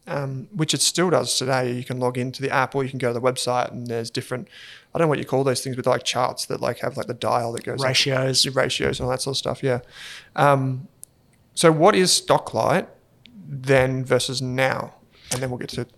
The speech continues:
Speaker 1: yeah, investing.
Speaker 2: Yeah, so the original concept was the quantitative analysis aspect of it, but that aspect of it is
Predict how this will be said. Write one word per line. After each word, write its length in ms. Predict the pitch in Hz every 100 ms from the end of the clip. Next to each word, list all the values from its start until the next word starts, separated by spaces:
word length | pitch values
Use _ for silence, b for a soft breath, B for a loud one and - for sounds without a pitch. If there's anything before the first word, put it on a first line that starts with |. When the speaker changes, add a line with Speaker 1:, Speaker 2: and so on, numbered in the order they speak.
| -
Speaker 1:
yeah, 140 | -
investing. 480 | 113 - 120 113 - - -
Speaker 2:
Yeah, 240 | 190 226
so 180 | - 165
the 120 | 160
original 360 | 170 208 196 151
concept 520 | 143 151 160 147 131
was 240 | 147 143
the 120 | - 131
quantitative 560 | - 147 135 139 135
analysis 580 | 127 127 139 143 160 139
aspect 520 | 143 147 - 160 151
of 120 | 160 202
it, 100 | 180
but 140 | 156
that 160 | 202 180
aspect 440 | 160 - 151 -
of 140 | 139
it 60 | 131
is 120 | 131